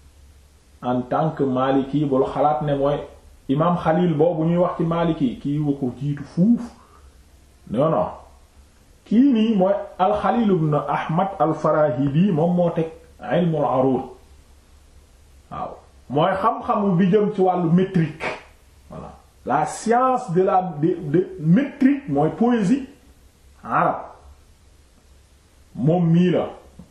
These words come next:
Ngandum boroom xam-xamu langue la woon, linguiste par excellence.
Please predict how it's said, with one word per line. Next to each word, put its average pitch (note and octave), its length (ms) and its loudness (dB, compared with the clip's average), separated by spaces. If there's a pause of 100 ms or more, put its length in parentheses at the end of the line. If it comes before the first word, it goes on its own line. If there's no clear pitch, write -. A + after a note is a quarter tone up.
(520)
Ngandum A3+ 920 0
boroom B3+ 320 0
xam-xamu A3 520 0
langue E3 240 -2
la A#2 160 0
woon, G2+ 160 0
linguiste A3+ 840 0 (460)
par G#3 280 0
excellence. - 720 -4